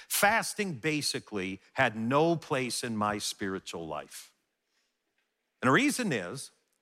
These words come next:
is because I had convinced myself I couldn't fast. I had convinced myself, and here's why. Most of you know that I serve with the U V A wrestling team.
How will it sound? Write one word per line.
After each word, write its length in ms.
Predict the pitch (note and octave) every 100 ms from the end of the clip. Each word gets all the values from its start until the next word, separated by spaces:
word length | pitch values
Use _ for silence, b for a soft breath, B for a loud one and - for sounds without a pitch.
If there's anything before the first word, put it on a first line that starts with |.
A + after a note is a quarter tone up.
| _ _ -
is 140 | D3
because 400 | - E3 F3+ E3
I 160 | E3+ D3+
had 160 | D3 -
convinced 680 | C#3 G#2+ G#2+ C4+ C4 -
myself 840 | A2 F2+ D#2 - F#2 E2 C3+ - _ _ _ _ _
I 120 | F#2+
couldn't 520 | F#2 - F3 C3 G2 -
fast. 580 | - C#2+ C#2 - - _ _ _ _ _ _ _ _ _ -
I 120 | G#2
had 120 | C3
convinced 460 | - D#3 E3 C#3+ -
myself, 640 | F#2 D2+ - F2+ D2 -
and 100 | G2
here's 320 | C3 D#3 C#3+
why. 220 | A#2+ D#2+ C#2 - _ _ _ _ _ _ _ _
Most 280 | C#3 G3+ -
of 100 | E3+
you 120 | F#3
know 280 | D#3+ C3+ C#3
that 160 | D3 C#3
I 160 | C3
serve 480 | B2+ - D3 D#3+ C#3
with 160 | B2+ -
the 80 |
U 180 | A2+ C3
V 160 | B2+ B2+
A 120 | B2+
wrestling 520 | A#2+ A2 - A2+ G2+
team. 380 | F2+ G#2 A#2 E3+